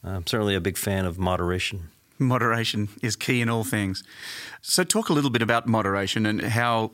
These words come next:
Speaker 2: you know, just the basics of portion size and the approach to, you know, those celebratory foods that we really have to watch at this time of year. I mean, how, how do you,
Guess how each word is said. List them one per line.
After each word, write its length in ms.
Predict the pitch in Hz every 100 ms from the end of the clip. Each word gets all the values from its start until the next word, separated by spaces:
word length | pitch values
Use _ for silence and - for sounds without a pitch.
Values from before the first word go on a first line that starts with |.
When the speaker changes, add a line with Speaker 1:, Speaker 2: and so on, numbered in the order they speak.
| -
Speaker 2:
you 100 | 113
know, 80 | 104
just 300 | 180 - -
the 80 |
basics 580 | 92 110 117 - 98 -
of 260 | 107 92 - -
portion 340 | 135 113 113
size 600 | 107 110 104 104 104 101
and 260 | - 101 98
the 80 | 98
approach 560 | - - 117 113 -
to, 140 | - 101
you 200 | 98 98 - - - - -
know, 140 | 104
those 180 | 107 104
celebratory 720 | - 127 107 110 107 104 101
foods 360 | - 104 95 95
that 100 | 101
we 100 | 101
really 280 | 104 101
have 220 | 92 104 -
to 120 | 101
watch 320 | 95 110 -
at 80 | -
this 140 | 104
time 260 | - 101 98
of 100 | 90
year. 140 | 101
I 60 | 107
mean, 140 | 110
how, 180 | 113 165
how 220 | 127 160 190
do 80 |
you, 260 | 160 135 120